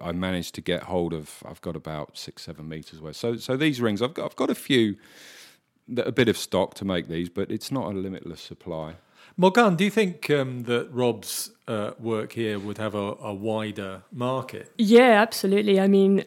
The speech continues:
Speaker 3: I was actually thinking I might take a picture of this to just show it to, you know, friends or colleagues or even clients, 'cause, uh, I think it's, uh, very clever and, uh, people would really like this.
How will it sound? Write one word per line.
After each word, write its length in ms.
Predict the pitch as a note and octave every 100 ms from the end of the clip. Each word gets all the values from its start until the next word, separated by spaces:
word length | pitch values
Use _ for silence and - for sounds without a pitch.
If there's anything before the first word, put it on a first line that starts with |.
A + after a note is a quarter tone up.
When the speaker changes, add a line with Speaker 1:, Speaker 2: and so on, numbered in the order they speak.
| -
Speaker 3:
I 100 | G#3
was 160 | G3+
actually 300 | A3 - A3+
thinking 400 | G3+ G#3+ G#3 G3+
I 80 | F#3+
might 240 | G3 G#3 G#3
take 220 | G#3+ G3
a 80 | F#3+
picture 360 | A3 - G3+
of 100 | F#3+
this 200 | G3+ G3+
to 120 | - F3+
just 280 | F#3 F#3
show 160 | - G#3
it 200 | G3 -
to, 120 | - G3+
you 160 | G3+
know, 160 | F#3+ F#3+
friends 480 | - G3+ G3+ G3 F#3+
or 100 | F#3
colleagues 580 | G#3 G3 F#3+ F#3+ F#3
or 200 | F#3+ F3+
even 240 | F#3+ F3+ F3+
clients, 520 | - F#3 G3+ A3 -
'cause, 280 | - F#3 F3+
uh, 220 | F3 E3+ - - - -
I 140 | - A3
think 180 | A#3+ G3+
it's, 260 | F#3+ -
uh, 260 | G3 F#3 F3+
very 340 | F#3+ G#3 G3
clever 480 | F#3 F#3+ G3+ A3+ C#4 - -
and, 380 | F#3+ F#3 F#3 F#3+
uh, 240 | F3+ F3+ F3 _ - _ -
people 260 | A3+ A3+
would 200 | G3+ G3
really 280 | F3 F#3+ F#3
like 300 | F3+ F#3 F#3
this. 420 | F#3+ G#3+ A3+ -